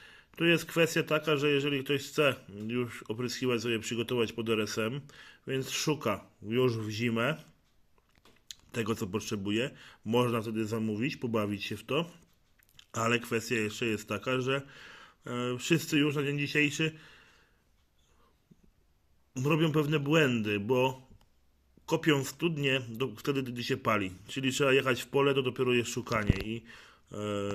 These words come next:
nie mają nic na zapas, bo każdy kupuje, jeżeli mamy rozpylacze dwadzieścia cztery, to dwadzieścia cztery i ani jednego, moi drodzy, na zapas nic, nikt nic nie bierze.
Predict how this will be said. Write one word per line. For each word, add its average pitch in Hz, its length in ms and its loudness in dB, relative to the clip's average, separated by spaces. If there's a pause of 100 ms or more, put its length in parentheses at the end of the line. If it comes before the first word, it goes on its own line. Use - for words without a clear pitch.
(160)
nie 123 180 0
mają 143 300 6
nic 131 260 4
na 127 120 0
zapas, 127 440 0
bo 127 120 0
każdy 120 360 -2
kupuje, 123 520 0 (180)
jeżeli 131 320 0
mamy 127 240 4
rozpylacze 120 500 2
dwadzieścia 107 400 -2
cztery, 131 300 2
to 117 100 -2
dwadzieścia 107 380 0
cztery 127 340 0 (340)
i 123 160 4
ani 139 220 4
jednego, 123 420 4
moi 117 180 0
drodzy, 113 420 2 (400)
na 127 140 4
zapas 139 480 2
nic, 147 460 -2 (1300)
nikt 117 240 -4
nic 117 160 -4
nie 123 100 2
bierze. 110 320 2